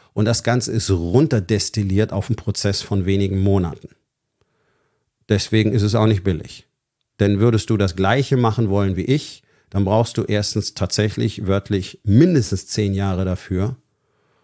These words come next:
und einen siebenstelligen Betrag. So, das, das nur an der Stelle einfach mal. Ja. Aber die ganzen Informationen, die ich habe, die ich verarbeitet habe,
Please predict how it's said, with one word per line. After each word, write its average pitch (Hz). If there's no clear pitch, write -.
und 113
einen 104
siebenstelligen 82
Betrag. -
So, -
das, 151
das 139
nur 113
an 101
der 87
Stelle 73
einfach -
mal. -
Ja. -
Aber 104
die 98
ganzen 127
Informationen, 123
die 101
ich 123
habe, 101
die -
ich -
verarbeitet 98
habe, -